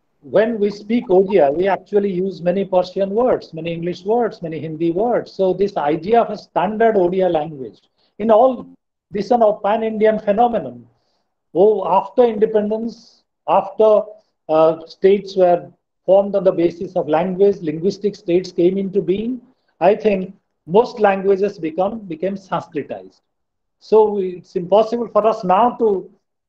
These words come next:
uh, go back and find out how polyglot we were. Our language was papered with Persian words, with Bengali, with, uh, Hindi, just as other languages were also, uh, mixed with other,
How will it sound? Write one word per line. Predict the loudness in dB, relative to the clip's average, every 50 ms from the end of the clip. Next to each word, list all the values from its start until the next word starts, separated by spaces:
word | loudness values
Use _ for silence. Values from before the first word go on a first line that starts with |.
| _
uh, | 0 0 2 0 2
go | 2 4 4 4
back | 4 4 2 2 0 0
and | -4 -6 -6 -6 -6
find | -6 -4 -4 0 2
out | 2 2 2 0 -8 _
how | -2 -2 -2 -2 -2 -8 -16 _ _ _ _ _ _ _
polyglot | _ 0 2 2 0 0 4 4 4 4 4 0 -4
we | -6 -4 -4
were. | -4 -6 -6 -6 -10 _ _ _ _ _ _ _ _ _ _ _ _ _ _ _ _ _ _ _ _ _
Our | 0 2 4 4 4 2
language | 2 0 -2 -2 -2 -2 -2 -2
was | -2 -4 -6 -6 -8 -12
papered | _ _ 0 0 2 4 2 2 2 2
with | 2 2 2 2 0 -6 -4
Persian | -4 -4 -4 -2 -2 -2 -2 0
words, | 2 2 4 4 4 2 -2 -4 -6
with | -6 -6 -4 0
Bengali, | 0 0 0 2 2 2 2 2 -2 -2 -2 -2
with, | -4 -4 -6 -6 -8 -10
uh, | -8 -6
Hindi, | -4 -4 -4 -4 -4 -4 -4 -6 -6 -6 -8 -8 -10 -14 _ _ _ _ _ _ 0
just | 0 0 2 2 0
as | 2 4
other | 4 4 4 4 2
languages | 2 -2 -8 -6 -4 -4 -6 -4 -4 -6 -6 -6 -6 -10 -8
were | -6 -6
also, | -4 -4 -4 -6 -8 -8 -6 -4 -2 -2 -4 -6 -10
uh, | -12 -12 -10 -10 -10 -10 -6
mixed | -6 -6 -6 -6 -12 -4
with | -4 -2 0 2
other, | 0 0 0 -4